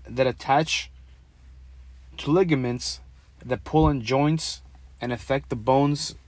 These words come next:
and the whole skeletal system. Oftentimes, in jiu-jitsu especially, we have to use our legs, we have to use the guard. We use the guard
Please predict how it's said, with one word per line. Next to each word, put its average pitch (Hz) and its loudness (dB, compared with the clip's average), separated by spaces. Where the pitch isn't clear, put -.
and 123 -6
the 110 -8
whole 143 2
skeletal 139 0
system. 92 -8
Oftentimes, 139 0
in 143 2
jiu-jitsu 135 0
especially, 123 -2
we 123 -6
have 156 2
to 139 -6
use 139 4
our 135 2
legs, 117 0
we 117 -4
have 127 -2
to 127 -10
use 131 -2
the 120 -6
guard. 107 0
We 127 -6
use 160 2
the 151 2
guard 127 4